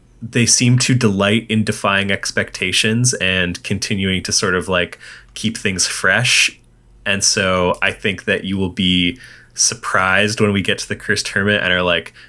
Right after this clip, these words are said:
"This is what they do after kind of, like, this very sort of, like, triumphant debut first, um,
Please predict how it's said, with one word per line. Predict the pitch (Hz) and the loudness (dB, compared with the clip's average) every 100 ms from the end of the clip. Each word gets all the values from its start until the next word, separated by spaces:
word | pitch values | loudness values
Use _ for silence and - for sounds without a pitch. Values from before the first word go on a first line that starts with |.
| - | -10
"This | 95 - | -2 0
is | 135 | 2
what | 139 143 | 2 2
they | 135 | 0
do | 107 120 120 117 | 2 4 6 4
after | 98 104 - 110 104 | 2 -2 0 0 2
kind | - 104 | -2 -2
of, | 104 | 0
like, | 104 95 - | 0 0 0
this | 104 - | 0 0
very | - 95 95 95 | 0 0 0 0
sort | - 101 | 0 0
of, | 92 | 0
like, | 92 87 - - - _ _ - | 0 -2 -6 -20 -20 _ _ -6
triumphant | - 110 98 104 - 110 - | 0 0 2 0 0 -2 0
debut | 107 101 90 95 101 104 | 0 0 2 2 4 2
first, | - 104 95 - - - | 2 0 2 2 0 0
um, | 101 92 90 87 90 | -2 0 -2 -4 -6